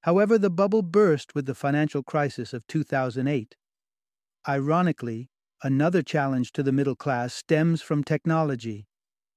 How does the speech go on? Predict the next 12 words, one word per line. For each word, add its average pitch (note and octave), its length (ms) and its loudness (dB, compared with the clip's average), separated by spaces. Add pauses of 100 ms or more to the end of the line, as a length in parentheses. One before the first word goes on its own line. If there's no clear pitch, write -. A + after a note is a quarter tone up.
(140)
a C#3+ 100 -2
factor E3+ 580 -2
that B2 240 -4
previously E3 720 2
uplifted D#3 500 0
them C3 180 0
in C3 100 2
the B2+ 100 2
nineteenth C#3+ 520 0
and C3 120 -2
twentieth A#2+ 420 -2
centuries. G#2 640 -10